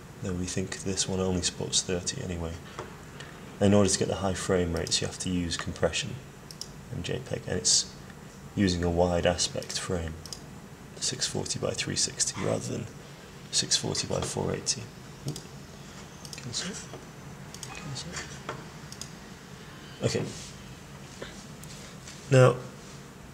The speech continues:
the latency seems quite similar between the two, but the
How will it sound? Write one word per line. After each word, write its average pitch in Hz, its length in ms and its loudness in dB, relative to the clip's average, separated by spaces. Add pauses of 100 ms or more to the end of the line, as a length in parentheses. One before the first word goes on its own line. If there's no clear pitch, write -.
(680)
the 160 180 2
latency 143 840 10 (560)
seems 107 400 10
quite - 260 8
similar 92 380 12
between 87 380 4
the 87 60 4
two, - 440 6 (4000)
but - 100 0 (840)
the 123 720 6